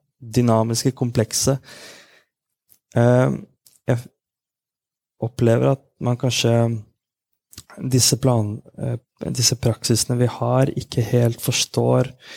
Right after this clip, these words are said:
hva, eh, hvordan et menneske påvirkes på et veldig sånn basis, primalt nivå av omgivelser.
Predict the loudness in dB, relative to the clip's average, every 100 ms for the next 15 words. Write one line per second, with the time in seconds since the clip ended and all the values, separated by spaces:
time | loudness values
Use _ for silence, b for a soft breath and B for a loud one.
0 | B B B -4 2 4 6 4 4 4
1 | 4 4 4 2 0 -4 -2 2 2 2
2 | 0 -4 -6 -8 -4 0 2 2 0 0
3 | 0 2 0 -2 -4 -2 -4 -2 -4 -4
4 | -2 -2 0 0 0 2 0 0 -2 -4
5 | -8 _ _ -4 -2 0 0 -2 -4 _
6 | 0 2 0 -2 0 -2 0 0 0 -4
7 | -6 -4 -4 -6 -14 _ _ _ -2 0
8 | 0 0 0